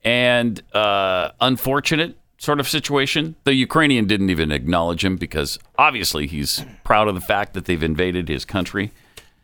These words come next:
Uh, it gets a little tough on the, on the athletes because you gotta have some emotions over this. And then you're competing against these people in the events that obviously the Russians haven't been tossed out of yet 'cause they were thrown out of soccer.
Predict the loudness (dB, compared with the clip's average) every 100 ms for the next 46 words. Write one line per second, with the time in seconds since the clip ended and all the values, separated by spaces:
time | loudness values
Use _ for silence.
0 | _ _ -2 -2 0 0 0 0 0 0
1 | 0 2 2 0 -6 -4 2 4 4 2
2 | 2 2 -2 _ -2 0 2 2 0 -2
3 | -4 -4 -4 -2 0 2 0 -2 -4 -8
4 | -14 _ _ -8 -4 0 0 2 0 2
5 | 2 2 4 4 4 2 0 -2 -4 -4
6 | -6 -8 -10 -14 -20 _ -2 2 4 2
7 | 0 0 0 0 2 0 -2 -4 -2 -4
8 | -4 -4 -2 -4 -6 _ _ _ _ _
9 | _ _ _ _ 0 2 4 4 2 0
10 | -2 2 4 4 2 0 0 -2 -4 -4
11 | -2 0 0 -2 0 -2 -2 -4 -4 -6
12 | -4 -6 -6 -8 -12 -16 -6 -2 0 0
13 | 0 0 2 2 2 2 4 2 4 2
14 | 2